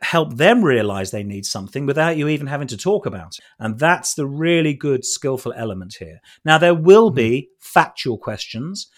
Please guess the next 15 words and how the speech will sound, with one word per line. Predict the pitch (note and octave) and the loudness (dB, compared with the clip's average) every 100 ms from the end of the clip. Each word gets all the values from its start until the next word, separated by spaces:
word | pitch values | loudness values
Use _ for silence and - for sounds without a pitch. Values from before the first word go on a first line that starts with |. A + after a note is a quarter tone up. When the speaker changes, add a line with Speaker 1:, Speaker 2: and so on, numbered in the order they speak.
| _ - | _ -6
Speaker 1:
We | A#2+ E3+ | 0 2
call | F3 D#3+ C#3+ B2+ | 0 -4 -4 -2
these | C3 B2+ B2 A#2+ - | -2 -2 -4 -6 -8
the | B2+ | -6
nods. | C3+ A2 E2+ - - - - | -4 -6 -8 -12 -14 -16 -6
So | - | -4
it's | A#2+ - | -4 -2
needs, | C#3+ F3+ G3+ - - | 0 2 2 -2 -6
options, | E3 - D3+ C3 | -6 -6 -10 -8
details, | D3+ C#3 B2+ G2+ G2 B2 - D3 | -6 -6 -6 -10 -10 -10 -10 -6
anything | G#3 A3 G3 | -6 -4 -6
that's | D#3 - | -6 -10
a | |
factual | A#2+ - F3+ - B2 F#2+ | -6 -4 -4 -6 -8 -8
thing, | - F2 G2 | -8 -12 -10